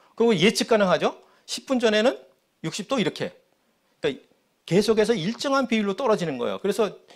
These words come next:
측정한 바에 하면, 아, 십 분에 십 도씩 떨어졌어요. 그러니까 일 분에는 일 도씩 떨어지는 거예요. 자, 그러면 질문 드릴게요.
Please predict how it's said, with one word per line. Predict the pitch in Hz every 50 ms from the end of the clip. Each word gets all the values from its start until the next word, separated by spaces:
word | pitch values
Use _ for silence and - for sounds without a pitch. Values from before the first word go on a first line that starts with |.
| _
측정한 | - - 285 - - 277 247 226 226 214
바에 | 196 190 190 190
하면, | 185 175 180 226 285 - - - - - - -
아, | - -
십 | - - - 254 - -
분에 | - 233 220 220 226
십 | - - - -
도씩 | - 233 208 - -
떨어졌어요. | - 190 151 127 110 107 - - - 95 -
그러니까 | 139 135 147 160
일 | 139 135 160 175 -
분에는 | 175 160 156 151 160 170 147 135
일 | 135 151 147
도씩 | - 151 - - -
떨어지는 | - 175 156 127 110 117 104 107
거예요. | 107 101 117 190 - - _ _ - - - _
자, | - 135 123
그러면 | - 185 190 170 160 175 151 120 - - _ _ _ _ _ _ _ _ _ _ _ _ _ _ _ _ _ _
질문 | - 156 165 190 165 147
드릴게요. | 127 113 104 - 120 127 -